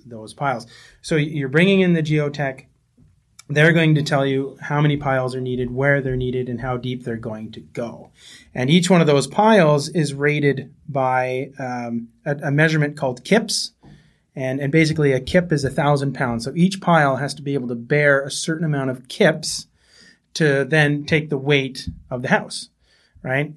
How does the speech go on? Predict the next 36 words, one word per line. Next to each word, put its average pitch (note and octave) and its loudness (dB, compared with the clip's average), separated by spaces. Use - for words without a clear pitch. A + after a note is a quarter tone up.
And D#3 0
then D3+ 4
to D3 -8
further A3 6
com-, D#3+ 0
uh, D#3 -4
make D3+ -4
it D3 -8
complicated, D3+ 0
you F#3 6
look F3 6
at D#3+ -4
different, D3 -4
um, A#2+ -4
uh, A2+ -16
ways D3 2
in C#3 -2
which C3+ -2
you C#3+ -4
can C3+ 0
build B2+ 0
homes, C#3+ -2
'cause C3 -6
there's C3 -4
panelized C#3+ 2
products C#3 2
that B2+ -2
are B2 -2
light, C#3+ 0
like A#2+ -8
a A2+ -8
sip F3+ -2
panel D#3+ 2
is B2+ 0
a A#2+ 0
light, D3 2